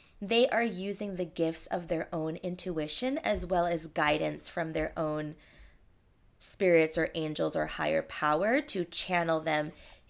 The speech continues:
into the cards so that each card becomes a divination tool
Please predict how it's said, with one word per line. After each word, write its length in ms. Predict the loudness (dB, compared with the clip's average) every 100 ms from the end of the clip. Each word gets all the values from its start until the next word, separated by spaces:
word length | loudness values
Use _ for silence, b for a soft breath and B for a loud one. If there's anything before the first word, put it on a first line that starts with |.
| -2
into 480 | 0 0 -4 -4
the 120 | -4 -6
cards 840 | -2 4 4 4 0 -2 -10 -10 _ _ _ _ _ -16
so 220 | -6 0
that 240 | 4 4 2
each 340 | -4 -4 -6
card 560 | -6 2 4 6 6 4 B B B
becomes 920 | -4 -4 -2 2 2 2 -2 -6 -6 -8 B B
a 120 | 0
divination 760 | 4 2 2 2 2 0 -4 -4
tool 540 | -6 -6 -4 -2 -4